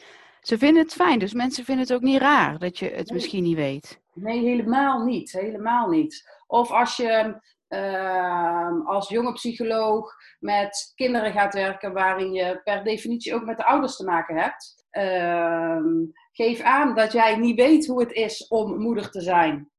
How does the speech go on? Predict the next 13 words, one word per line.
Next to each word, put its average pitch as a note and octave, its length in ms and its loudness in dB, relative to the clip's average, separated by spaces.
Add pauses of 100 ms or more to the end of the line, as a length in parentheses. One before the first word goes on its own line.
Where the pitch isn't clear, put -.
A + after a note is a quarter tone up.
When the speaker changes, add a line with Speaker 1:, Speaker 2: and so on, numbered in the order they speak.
(120)
Speaker 2:
Geef D4 260 2
het D4 100 0
maar A3+ 180 2
aan, C4+ 220 -2
want G#3+ 160 -2
het A3+ 120 -6
is D#4+ 200 2
ook A3+ 160 -4
echt G#3 260 -2
zo. E3+ 120 -4 (200)
Als - 180 -8
jij G#3+ 240 2
wel C#4 440 4